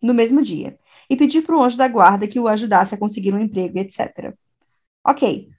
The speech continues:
passamos o nosso dia normal juntos, fazendo coisas cotidianas e vivendo a nossa vida. Quando fomos dormir, ele adormeceu rápido.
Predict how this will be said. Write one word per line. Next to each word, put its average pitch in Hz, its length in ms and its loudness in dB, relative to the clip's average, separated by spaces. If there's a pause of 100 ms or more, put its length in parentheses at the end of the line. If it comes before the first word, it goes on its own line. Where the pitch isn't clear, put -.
(140)
passamos 294 360 0
o 302 60 -4
nosso 294 240 -4
dia 269 140 -2
normal 240 420 2
juntos, 208 380 -6
fazendo 208 280 -4
coisas 285 240 -6
cotidianas 247 720 -2
e 240 60 -2
vivendo 233 360 -4
a 226 40 -8
nossa 226 240 -4
vida. 160 380 -10 (1300)
Quando 320 180 0
fomos 339 220 0
dormir, 240 560 0 (100)
ele 214 100 -4
adormeceu 226 440 -2
rápido. - 520 -2